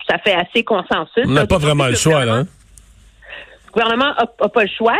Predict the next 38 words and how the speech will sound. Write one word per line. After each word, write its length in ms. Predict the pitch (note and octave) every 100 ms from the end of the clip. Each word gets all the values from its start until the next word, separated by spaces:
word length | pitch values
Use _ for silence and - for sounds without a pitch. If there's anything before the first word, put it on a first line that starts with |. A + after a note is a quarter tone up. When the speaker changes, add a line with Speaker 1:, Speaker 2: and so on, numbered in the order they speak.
| -
Speaker 1:
Puis 80 | -
c'est 120 | C#4
intéressant, 540 | B3+ C4 A#3 A3+ C4 D#4
par 160 | A3+
ailleurs, 240 | F#3 F3+ A#3+
qu'à 140 | A3+
partir 320 | G3+ G3+ C#4+
du 100 | B3
mois 160 | A3+ A#3
de 140 | G#3+
juillet, 260 | G3+ G3 A3+
il 140 | C#4 B3+
se 60 |
met 80 | -
à 100 | A#3
réduire 680 | F#3+ A#3 A#3 - B3 C4+ A3+
le 140 | F3+ E3+
montant, 460 | D#3 D#3 E3 E3 D#3+ _ _ _ - -
euh, 340 | E3 D3+ D#3
de 160 | D#3 F3+
ces 100 | G3+ F#3+
allocations-là, 920 | F3+ F3+ F3 E3 E3+ F#3+ D#3+ D#3 F#3 C4+ - - -
euh, 100 | F3+ F3
graduellement, 600 | - B3 A#3+ G#3+ G#3 B3 D4+
parce 180 | G3+ F3+
qu'il 100 | -
faut 80 | A#3
trouver 220 | - A3
une 60 | A3
façon 240 | G3 D4
de 80 | G3 - -
sevrer 400 | A3+ G#3 C4+ C4+
l'économie 560 | G#3+ - F#3 F3 A#3+
canadienne, 680 | B3 F3 G#3 E3+ F3+ G3 F#3+
là, 200 | D#3+ D#3
de 180 | C#3+ D#3 -
ce, 200 | D#3 C#3 - - - -
de 80 | -